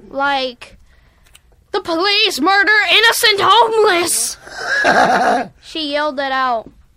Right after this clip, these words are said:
Speaker 1: like, r-, out of nowhere in the middle of nothing, just crazy.
Speaker 2: Like that?
Speaker 1: Yeah.
Speaker 2: Did they arrest her?
Speaker 1: Um, I don't really know what happened to them. We left while the thing was still going on. The next day they weren't there.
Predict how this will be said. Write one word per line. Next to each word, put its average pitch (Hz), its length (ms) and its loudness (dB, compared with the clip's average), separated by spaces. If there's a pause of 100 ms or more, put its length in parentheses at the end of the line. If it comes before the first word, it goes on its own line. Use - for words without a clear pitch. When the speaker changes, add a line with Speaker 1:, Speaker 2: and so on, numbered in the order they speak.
(160)
Speaker 1:
like, 233 300 -14 (120)
r-, - 200 -20 (180)
out 240 360 -8
of 233 100 -10
nowhere 233 340 -10
in 226 80 -12
the 226 60 -14
middle 226 300 -12
of 214 120 -20 (200)
nothing, 220 420 -16
just 220 220 -20
crazy. 220 420 -18 (1040)
Speaker 2:
Like 104 180 -4
that? 131 300 -4 (540)
Speaker 1:
Yeah. 240 380 -8
Speaker 2:
Did 104 120 -6
they 123 80 2
arrest 127 360 2
her? 175 240 -2 (720)
Speaker 1:
Um, 277 420 -4
I 269 120 -4
don't 415 240 -6
really 381 240 -2
know 311 140 -4
what 262 120 -4
happened 277 380 -6
to 226 80 -18
them. 220 200 -12
We 254 140 -10
left 269 640 -6
while 226 300 -6
the 220 120 -16
thing 269 240 -12
was 240 100 -12
still 254 180 -10
going 247 260 -10
on. 240 240 -10
The 220 80 -14
next 226 240 -18
day 226 120 -14
they 226 100 -14
weren't 226 220 -16
there. 226 240 -16